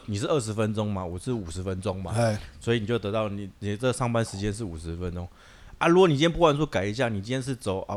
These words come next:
Speaker 1: 比如我平常是走西滨嘛，如果今天走高速公路，
Speaker 2: 哎。
Speaker 1: 好，可能就是一个多小时。
Speaker 2: 哎。
Speaker 1: 那这个你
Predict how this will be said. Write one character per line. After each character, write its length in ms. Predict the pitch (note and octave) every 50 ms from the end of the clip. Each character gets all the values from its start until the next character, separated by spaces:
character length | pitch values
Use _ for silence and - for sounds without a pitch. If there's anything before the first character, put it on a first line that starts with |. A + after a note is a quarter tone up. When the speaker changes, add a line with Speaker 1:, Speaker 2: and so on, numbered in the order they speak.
| F#2 -
Speaker 1:
比 80 | A2+
如 80 | A#2 -
我 60 | -
平 160 | - - A2+
常 100 | A#2 B2
是 80 | C3 B2
走 140 | A2+ F#2+ F2+
西 200 | - - A2+ A2
滨 220 | G#2+ - A2 G#2
嘛， 160 | A2 G2+ G2
如 80 | G2+ A2+
果 80 | A#2+ A#2
今 100 | A#2 A#2
天 140 | A2+ G#2+
走 80 | G#2+ F#2+
高 180 | E2+ - A2+ A2
速 160 | G#2+ A2+ A2
公 180 | G#2+ A2 G#2
路， 40 | G#2+
Speaker 2:
哎。 40 | F#2
Speaker 1:
好， 160 | E2 D2+ C#2 -
可 100 | - G2
能 80 | F2+ F2+
就 80 | G2+
是 120 | A2+ C3 C3
一 20 |
个 140 | A2+ - G#2
多 180 | A#2+ A#2 A#2
小 180 | A2 G#2+ F2 E2+
时。 240 | - - - F2 F2+ - - - - - - -
Speaker 2:
哎。 280 | G#2 G#2+ A2 A2+ G2+ G2
Speaker 1:
那 140 | B2 B2
这 180 | A#2+ - - C#3+
个 220 | C3 C3+ A#2+ A#2 A2+ - - -
你 200 | - A2 G#2 G#2